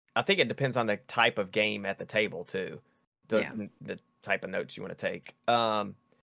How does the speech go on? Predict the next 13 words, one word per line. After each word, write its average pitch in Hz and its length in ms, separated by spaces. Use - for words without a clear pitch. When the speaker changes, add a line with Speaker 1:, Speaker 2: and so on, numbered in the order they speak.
Speaker 1:
for 131 140
me, 123 240
I 120 100
totally 123 320
agree 107 160
with 104 120
you. 113 160
Like, 107 160
I've 117 120
got 123 160
a 110 140
Google 120 320
Doc 104 420